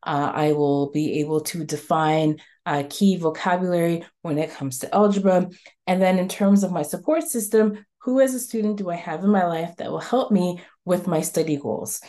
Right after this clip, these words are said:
So for example, that might be your parents, it might be teachers. If you have a tutor, it might be a tutor, even yourself. I think it's really important that you yourself as a student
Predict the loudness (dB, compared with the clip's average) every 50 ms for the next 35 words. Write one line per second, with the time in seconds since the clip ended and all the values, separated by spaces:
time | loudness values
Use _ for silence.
0 | -20 _ _ -4 2 2 2 2 2 4 4 6 6 6 6 4 4 2 4 4
1 | 2 2 2 2 -2 -4 -4 -4 -4 -4 -4 -4 -2 -2 -4 -4 -6 -6 -4 -2
2 | 0 0 -2 -2 -6 -14 _ -14 -14 -14 -6 -2 2 4 6 8 8 8 6 4
3 | 2 -2 -6 -12 -18 -20 -20 _ _ -10 -8 -6 -2 -2 -2 -2 -4 -6 -8 -6
4 | -4 -2 -2 -4 -4 -6 -6 -2 0 0 2 4 4 6 6 6 6 4 2 -4
5 | -14 -20 _ _ _ _ -14 -12 -10 -10 -6 -4 -2 -2 -2 -2 -4 -4 0 2
6 | 4 6 6 6 6 6 4 2 -2 -8 -10 -8 -4 -2 -2 -2 -2 -2 -4 -4
7 | -4 -4 -6 -4 0 2 4 6 6 4 4 2 0 -6 _ _ 0 0 2 2
8 | 2 0 0 2 4 4 4 4 4 0 -4 -14 -20 -20 _ _ _ _ 0 0
9 | 0 2 2 2 4 4 2 2 0 0 0 2 2 2 0 0 -2 0 2 4
10 | 2 2 2 0 -2 0 0 2 2 0 0 -2 -4 -6 -6 -6 -8 -12 -14 -14
11 | -12 -14 -10 -6 -4 0 2 2 2 2 0